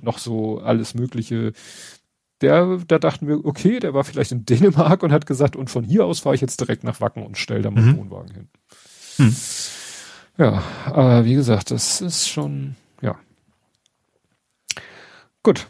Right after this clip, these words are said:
Speaker 1: du hast doch bestimmt auch.
Speaker 2: Äh, ich hab noch was spannend-, ach nee, das, das mach ich am Ende. <laughs> Ich merk grad, das ist ein Übergangsthema.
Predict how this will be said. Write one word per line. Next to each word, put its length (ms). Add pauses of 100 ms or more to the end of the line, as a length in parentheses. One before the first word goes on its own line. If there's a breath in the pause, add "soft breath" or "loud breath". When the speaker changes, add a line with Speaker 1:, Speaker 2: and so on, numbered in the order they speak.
(280)
Speaker 1:
du 140
hast 140
doch 60
bestimmt 300
auch. 260 (440)
Speaker 2:
Äh, 140
ich 140
hab 100
noch 120
was 140
spannend-, 340
ach 80
nee, 180 (240)
das, 220
das 240
mach 120
ich 80
am 100
Ende. 240 (100)
<laughs> 80
Ich 240
merk 140
grad, 260
das 180
ist 200
ein 60
Übergangsthema. 840